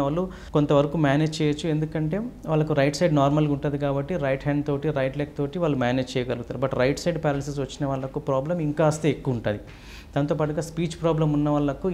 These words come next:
ఇంకాస్త ప్రాబ్లమ్స్ ఎక్కువ ఉంటాయి. ఎందుకంటే రైట్ సైడ్ ఉన్నప్పుడు దాంతోపాటుగా స్పీచ్ కూడా డిఫెక్ట్ అవుతది కాబట్టి రైట్ సైడ్ ప్రాబ్లం ఉన్న వాళ్ళకు స్పీచ్‌తో పాటు రైట్ సైడ్ ప్రాబ్లమ్స్ ఎక్కువ ఉండడం వల్ల వాళ్ళ నార్మల్ యాక్టివిటీస్‌ని లీడ్ చేయడానికి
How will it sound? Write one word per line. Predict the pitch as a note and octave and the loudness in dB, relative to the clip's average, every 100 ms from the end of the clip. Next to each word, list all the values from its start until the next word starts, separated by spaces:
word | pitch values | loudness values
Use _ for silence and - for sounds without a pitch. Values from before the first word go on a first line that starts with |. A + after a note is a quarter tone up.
| D3+ | -2
ఇంకాస్త | D3+ F3 D#3+ E3+ D#3 | -2 -2 -2 -2 0
ప్రాబ్లమ్స్ | C3+ C#3+ C#3+ B2+ | 2 2 0 -2
ఎక్కువ | - C#3 | -4 -4
ఉంటాయి. | A#2+ A2+ | -2 -2
ఎందుకంటే | C3 D3 D#3 C#3 | -4 -2 0 2
రైట్ | C3+ C#3+ | 2 2
సైడ్ | D#3+ D3+ | 2 2
ఉన్నప్పుడు | D3 C#3 - E3+ G#3 D3 C3+ | 0 0 -2 -4 -4 0 0
దాంతోపాటుగా | C#3 D3 D3 C#3+ E3 | 0 0 -2 0 -2
స్పీచ్ | E3+ D3+ D#3 | -2 -2 0
కూడా | D#3 C3 | 0 0
డిఫెక్ట్ | C3 D3+ C#3+ | -2 -2 -2
అవుతది | C3 C3+ C3 B2 | -2 -2 -2 -2
కాబట్టి | A#2 - F#3+ - - - B2+ | -2 -4 -6 -6 -12 -6 0
రైట్ | C3+ C#3 | 0 2
సైడ్ | E3+ D#3 | -2 2
ప్రాబ్లం | C#3+ C#3+ D3 D3 | 2 2 2 2
ఉన్న | C#3+ C#3 | 0 0
వాళ్ళకు | C3+ C3+ F#3 F#3 | -2 -4 -6 -4
స్పీచ్‌తో | D3+ D3+ D3+ D#3 D3+ | -2 -4 -2 -2 0
పాటు | C#3+ C#3+ E3+ | -2 0 0
రైట్ | C3 C#3 - | 0 -2 -2
సైడ్ | D3+ D3 | -2 -2
ప్రాబ్లమ్స్ | D3 C#3 C#3 C#3 - - - - - C#3 | -2 -2 -2 -4 -10 -16 -16 -10 -6 -2
ఎక్కువ | D#3 D3+ | 2 4
ఉండడం | C#3+ C3+ C3 | 4 2 0
వల్ల | A#2+ F3+ B3 G3+ | -2 -2 -2 0
వాళ్ళ | D#3 C#3 | 2 4
నార్మల్ | C3 D#3+ D3+ | 2 2 -2
యాక్టివిటీస్‌ని | C#3+ D3 C#3 C#3 E3 C#3 | -2 -4 -6 -6 -4 -2
లీడ్ | D3 D3 | -2 0
చేయడానికి | D3 C#3 C#3 A3 | 0 -2 -4 -8